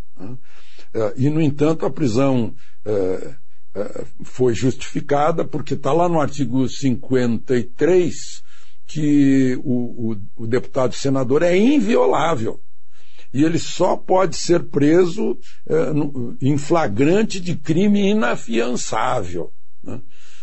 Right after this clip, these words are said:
O, o, o artigo duzentos e vinte da Constituição diz que é livre a liberdade de expressão e não pode haver censura, né? Todo mundo goza de liberdade de opinião,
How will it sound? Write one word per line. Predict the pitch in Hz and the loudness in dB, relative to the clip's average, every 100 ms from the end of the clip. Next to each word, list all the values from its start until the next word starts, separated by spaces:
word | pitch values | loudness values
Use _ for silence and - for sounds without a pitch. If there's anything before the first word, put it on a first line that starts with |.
| - 85 - - - - | -4 -4 -4 -4 -4 -2
O, | 120 147 | 0 2
o, | 131 135 131 131 | 0 0 2 2
o | 127 | 2
artigo | 127 - 143 | 0 0 0
duzentos | 113 139 135 | 2 0 0
e | 127 | 0
vinte | 123 131 | 0 0
da | 135 | 0
Constituição | - 135 - 139 - 147 | 0 -2 -2 -4 -2 -2
diz | 190 - | -2 -2
que | - | -2
é | |
livre | 208 196 202 | 0 -2 -2
a | |
liberdade | 208 214 214 175 165 | -2 0 0 0 0
de | - | -2
expressão | - 190 - 190 | -2 -2 0 -2
e | |
não | 226 233 | -2 -2
pode | 220 190 | -2 0
haver | 143 135 | 0 0
censura, | - 101 - 143 139 87 - - - - - | -2 -2 0 2 2 2 -2 -4 -4 -4 -4
né? | 101 | -4
Todo | 104 131 | -2 0
mundo | 139 147 170 92 90 | 2 2 0 -2 -4
goza | 120 135 110 139 | 0 0 0 0
de | 156 | -2
liberdade | 156 156 131 139 120 | 0 0 2 0 2
de | |
opinião, | 123 - 87 107 131 95 | 0 -2 -2 0 0 -2